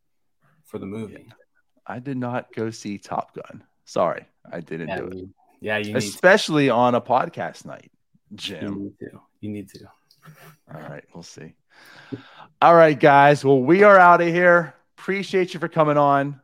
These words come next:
Speaker 2: Again, we'll see you guys after pretty much every Pirates game going forward.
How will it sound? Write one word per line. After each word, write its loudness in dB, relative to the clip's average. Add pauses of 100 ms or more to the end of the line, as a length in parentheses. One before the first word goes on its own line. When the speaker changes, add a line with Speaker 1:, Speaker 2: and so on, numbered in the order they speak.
(100)
Speaker 2:
Again, -6
we'll -12
see -16
you -8
guys -6 (680)
after -6
pretty -8
much -6
every -4
Pirates -6
game -2
going -8
forward. 4